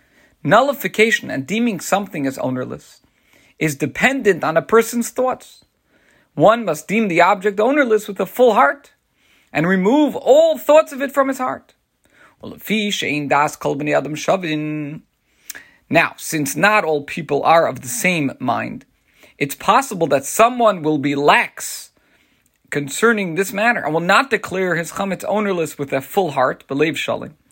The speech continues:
and will not take his thought, the thoughts of it out of his heart entirely. Therefore, the Chachamim declared that nullifying and declaring chametz ownerless is not at all effective unless the owner removes the chametz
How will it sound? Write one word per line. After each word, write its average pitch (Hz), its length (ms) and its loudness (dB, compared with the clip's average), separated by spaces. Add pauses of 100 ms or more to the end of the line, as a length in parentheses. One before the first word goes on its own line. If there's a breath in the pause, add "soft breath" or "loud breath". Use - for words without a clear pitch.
(520 soft breath)
and 170 180 2
will 160 80 0
not 185 280 2
take 196 180 0
his - 140 -4
thought, 226 340 2 (240)
the 139 220 -2
thoughts 214 340 2
of 147 100 -6
it 147 160 2
out 156 160 4
of 160 60 -2
his 170 140 -6
heart 254 320 0
entirely. 226 600 -2 (960 soft breath)
Therefore, 139 640 -2
the 127 80 -2
Chachamim 165 580 0
declared 208 540 4
that 143 120 0
nullifying 202 680 2
and 151 100 -8
declaring 160 520 0
chametz 170 440 -4
ownerless 180 600 -2 (480 soft breath)
is 135 180 -2
not 185 260 4
at 185 80 2
all 196 180 0
effective 196 520 0
unless 175 440 -2
the - 220 -12
owner 175 300 -2
removes 160 540 -2
the 147 100 -4
chametz 196 600 -2